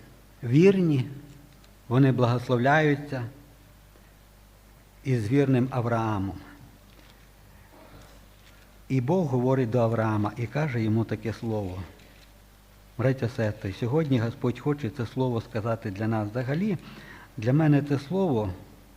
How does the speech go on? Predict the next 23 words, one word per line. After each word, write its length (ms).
ну, 440
багато 500
реальності 680
я 260
пережив 420
в 60
своєму 440
особистому 720
житті, 500
ось 260
і 60
тому, 420
коли 340
я 260
кожен 360
раз 260
роздумую 560
над 220
цим 140
словом, 460
читаю 560
це 80
слово, 540